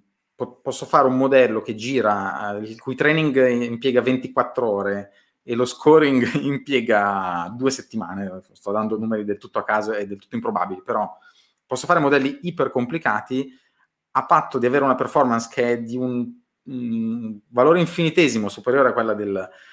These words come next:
di, di un altro partecipante, la mia soluzione viene considerata migliore dal punto di vista delle, delle performance. Eh,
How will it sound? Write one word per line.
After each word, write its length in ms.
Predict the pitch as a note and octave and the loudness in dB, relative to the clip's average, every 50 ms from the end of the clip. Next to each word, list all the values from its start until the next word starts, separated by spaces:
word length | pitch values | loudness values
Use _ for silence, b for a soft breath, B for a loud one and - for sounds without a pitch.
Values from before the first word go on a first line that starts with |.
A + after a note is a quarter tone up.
| B B B | B B B
di, 260 | B A2 G#2+ G#2+ G#2+ | B -10 -8 -8 -8
di 100 | G#2 A#2+ | -4 -2
un 60 | B2+ | 0
altro 180 | C3 C3 C3 C3+ | 0 2 0 0
partecipante, 880 | C#3 C3 - D3 C#3 D#3+ - - A2+ A2+ A#2 A2+ - B2+ C3 C3 - - | 0 0 0 0 -4 -2 0 0 0 0 0 0 0 0 0 -2 -4 -4
la 100 | B2+ A#2+ | -2 -2
mia 100 | C3 B2+ | 0 0
soluzione 320 | C3+ D#3+ D3 - C3 A#2+ | -2 -4 -4 -2 -2 -2
viene 140 | A#2 A2+ G#2 | -2 -2 -4
considerata 360 | G#2+ - - G#2+ - A2+ A#2+ | -6 -4 -4 -4 -4 -4 -4
migliore 680 | B2 B2+ A2+ G2+ G2 G2 F#2 F#2 F#2+ G2+ G#2+ A2 - _ _ | -4 -4 -4 -4 -4 -4 -4 -4 -4 -6 -6 -8 -12 _ _
dal 160 | - G#2+ - | -10 -10 -10
punto 180 | - A2+ G#2+ G#2+ | -10 -12 -12 -12
di 40 | |
vista 160 | G#2 - - G2+ | -12 -12 -8 -6
delle, 220 | G#2 G2+ G2 G2 | -6 -4 -6 -6
delle 160 | G2 G2+ G2+ | -6 -8 -8
performance. 600 | - G#2 G2+ - G2+ G2 F#2+ G2 G2+ G#2+ - - b b b b b b b b - | -8 -10 -12 -10 -10 -10 -10 -10 -12 -14 -16 -20 b b b b b b b b -10
Eh, 440 | B2+ B2 B2 A#2+ A#2+ A#2 A2+ A2 | -8 -6 -4 -4 -4 -4 -6 -8